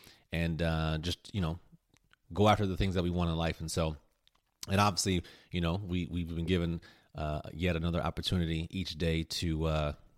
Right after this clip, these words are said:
to go after our dreams. And so I'm super excited about that. You know, today I just wanted to share with you guys some things that I learned in twenty twenty-three and some things that I'm gonna be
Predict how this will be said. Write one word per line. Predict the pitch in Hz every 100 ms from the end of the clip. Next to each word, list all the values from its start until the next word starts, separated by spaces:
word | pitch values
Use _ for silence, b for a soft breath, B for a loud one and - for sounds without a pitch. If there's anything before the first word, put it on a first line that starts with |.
| -
to | 90
go | 80 85
after | -
our | 80
dreams. | 76 82 76
And | 78
so | - 80
I'm | 78
super | - 85 85
excited | - 76
about | 78 73
that. | 82 78 B B B B B
You | 110
know, | 107
today | 117 127
I | 123
just | 107
wanted | 120 104
to | -
share | 113
with | 107 113
you |
guys | 98 98 95 92 85
some | - 95
things | 107 101
that | 95
I | 92
learned | 92 92 95 92
in |
twenty | 82 98 90
twenty-three | 95 87 - 92 92 90 -
and | 87 85 82 82 82 80
some | 90
things | 85 90
that | 85
I'm | 85
gonna | 85 82
be | 80